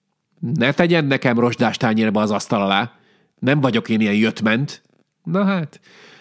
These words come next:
az asszony nagy duzzogva, mérgesen neki is töltött ennivalót a porcelántányérba, s aztán odaültette az asztal mellé. Mikor megvacsoráztak, ágyat vetett maguknak, s a szőrdisznócskának a kájhajukba bevetett egy darab rongyot,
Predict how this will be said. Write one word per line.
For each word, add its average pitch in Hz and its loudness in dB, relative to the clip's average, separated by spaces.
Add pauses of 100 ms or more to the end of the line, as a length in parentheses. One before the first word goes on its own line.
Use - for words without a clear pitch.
(120)
az 135 -10
asszony 123 0
nagy 120 0
duzzogva, 127 2 (180)
mérgesen 120 0
neki 117 0
is 113 0
töltött 107 0
ennivalót 110 0
a 107 0
porcelántányérba, 107 0 (360)
s - -6
aztán 226 0
odaültette 110 0
az 101 -2
asztal 98 -4
mellé. 104 -4 (600)
Mikor 120 -4
megvacsoráztak, 160 0 (540)
ágyat 123 0
vetett 127 0
maguknak, 127 -2 (500)
s - -6
a 117 -2
szőrdisznócskának 175 0
a 107 -2
kájhajukba 113 0
bevetett 170 -2
egy 107 -4
darab 101 -4
rongyot, 131 0